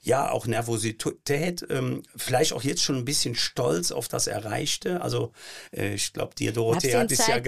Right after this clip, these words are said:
Speaker 1: gesagt,
Speaker 2: X?
Speaker 1: ne? Genau, ja, als die Zeitung, als ich dann zum ersten Mal die Festivalzeitung in der Hand gehalten habe, dann habe ich gesagt,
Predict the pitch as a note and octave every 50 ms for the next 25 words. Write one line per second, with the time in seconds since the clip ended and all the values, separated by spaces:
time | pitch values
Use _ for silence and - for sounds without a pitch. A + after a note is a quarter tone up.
0 | C3 B2+ A#2+ A#2 - - - - - - - D3+ D3 D#3 D#3+ D3+ - C3+ C3+ C3+
1 | C#3 C3+ - - A2+ B2 C3+ C3+ C3 - - A#2+ - - C#3+ C3 - - - C3
2 | C3+ D#3 D#3 - - D3 D3 D3 - A#2 A2+ - - - - A#2+ A#2+ A#2+ - -
3 | - - - - - - - - - C3 C3 B2 A#2+ - - D#3 D#3 - - -
4 | B2+ B2 A#2 - - - - - C#3 C3 B2 A#2+ A2 A2+ C3 C#3+ D3 - - -
5 | G2+ G2 G#2+ A#2 - A#2+ F#2+ F#2+ G#2+ A#2 A#2+ C3+ E3 F3 - - - - - -
6 | - - - - - - G2+ G#2 A2+ B2 - - B2 B2 B2 C3